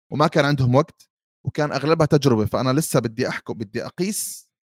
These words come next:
بعدين أقرر شو عيوبي ومشاكلي وأحكم. معظم الفرق الآن ما، ما جلبت تحديثات كبيرة لسباق البحرين. الآن في عنا جاب بين سباق البحرين وسباق جدة. أكيد في تطويرات،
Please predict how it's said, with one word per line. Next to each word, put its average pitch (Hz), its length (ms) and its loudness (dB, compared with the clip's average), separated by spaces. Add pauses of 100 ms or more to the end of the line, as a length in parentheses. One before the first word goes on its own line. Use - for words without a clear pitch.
(320)
بعدين 135 280 0
أقرر 170 480 0 (180)
شو 160 220 -2
عيوبي 143 280 4
ومشاكلي 156 460 -2
وأحكم. 127 340 -10 (680)
معظم 165 320 2
الفرق 117 360 -4
الآن 107 460 -4
ما، 135 520 2
ما 143 120 2
جلبت 147 360 2
تحديثات 123 440 -2
كبيرة 127 420 -2 (300)
لسباق 104 380 -2
البحرين. 90 360 -8
الآن 180 220 0
في 202 140 -2
عنا 202 160 0
جاب 165 220 2 (880)
بين 117 120 0
سباق 117 340 -6
البحرين 151 420 -2 (380)
وسباق 151 400 0
جدة. 92 280 -8 (120)
أكيد - 320 -4 (560)
في 143 60 -8
تطويرات، 131 640 0